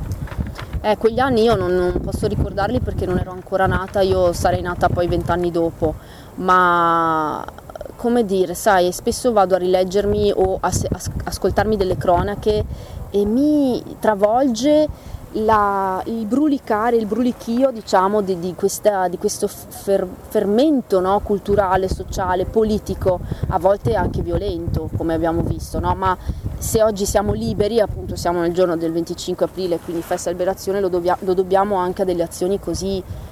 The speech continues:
no, mi, mi viene da dire, che cosa, le lotte che hanno fatto, eh, in quegli anni e, e, e le conquiste... Le cu-, le conquiste, eh, scientifiche, parlavi del, sì,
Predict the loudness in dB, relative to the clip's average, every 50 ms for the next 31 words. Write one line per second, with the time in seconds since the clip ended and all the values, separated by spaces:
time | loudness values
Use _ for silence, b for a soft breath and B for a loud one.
0 | B B B B B -2 2 2 4 4 2 0 -2 -2 -6 -4 -2 0 0 0
1 | 2 2 0 0 0 -2 -4 -2 -2 -2 -4 -6 -8 -12 -10 -8 -8 -6 -4 -4
2 | -4 -4 -2 0 2 4 4 4 2 0 -2 -4 -2 0 2 0 0 0 -2 -2
3 | -2 -2 -2 -4 -4 -2 0 0 0 -2 -4 B B B B B B B B B
4 | -6 -6 -4 -4 -4 -4 -4 -4 -6 -8 -10 -12 -14 -14 -12 -12 -12 -12 -12 -14
5 | -14 -12 -8 -6 -4 -2 0 0 0 2 2 2 2 2 2 2 2 2 2 2
6 | 0 -2 -4 -4 0 2 2 2 0 -4 -4 -2 0 2 2 2 2 0 2 2
7 | 0 -2 0 0 -2 0 0 -2 -2 0 0 2 2 2 0 -2 -4 -4 -4 -2
8 | 0 0 0 2 0 -6 -4 -2 -2 -4 -2 2 2 2 4 4 2 2 2 0
9 | B B B B B B B B -8 -2 2 2 2 2 2 0 -4 -6 -8 -8
10 | -4 0 0 0 0 0 -2 -4 -4 -4 -4 -6 -4 0 0 0 0 0 -2 0
11 | 0 0 2 2 0 0 -2 -2 -4 -4 -4 -6 -6